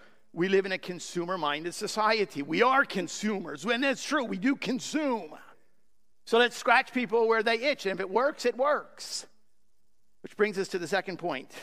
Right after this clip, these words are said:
Comfort-based commitment doesn't necessarily demonstrate the gospel's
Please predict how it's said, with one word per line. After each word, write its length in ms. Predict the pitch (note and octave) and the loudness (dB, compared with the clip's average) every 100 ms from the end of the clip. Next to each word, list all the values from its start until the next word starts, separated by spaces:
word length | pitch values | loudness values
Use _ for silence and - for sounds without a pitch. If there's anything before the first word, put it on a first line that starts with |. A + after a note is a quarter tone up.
| - | -6
Comfort-based 720 | G3+ G#3+ G3+ A3+ - G3 F#3 | 0 0 -2 -4 -2 -2 -2
commitment 400 | - F3+ F3 F3 | -6 -6 -4 -4
doesn't 360 | D#3+ F#3+ F#3+ F#3 | 0 0 0 -2
necessarily 540 | F#3+ E3+ - F#3+ F3+ | -2 -2 -4 -2 -2
demonstrate 760 | E3 E3+ F3 F#3 - F3 E3 F3 - - - | 0 -2 -2 -8 -4 -2 -2 -4 -14 -20 -6
the 120 | E3+ | -2
gospel's 880 | D#3 F#3 F#3 - - G3 F#3+ - | 2 2 2 -2 -4 -2 -4 -8